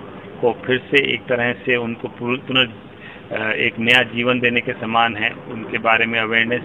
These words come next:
क्रिएट करने के बारे में है. अ, शत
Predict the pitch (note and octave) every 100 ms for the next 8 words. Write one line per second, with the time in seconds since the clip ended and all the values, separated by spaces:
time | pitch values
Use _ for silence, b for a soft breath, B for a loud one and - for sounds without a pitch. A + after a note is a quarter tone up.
0 | - A2+ A2+ A#2+ A2 A2 A2 G#2+ A2 A2
1 | A2 G#2+ - - - - - - - -
2 | - - - B B B B - - A#2+
3 | A2+ A2 G#2+ - B2 A#2 - C#3+ B2 -
4 | B2 -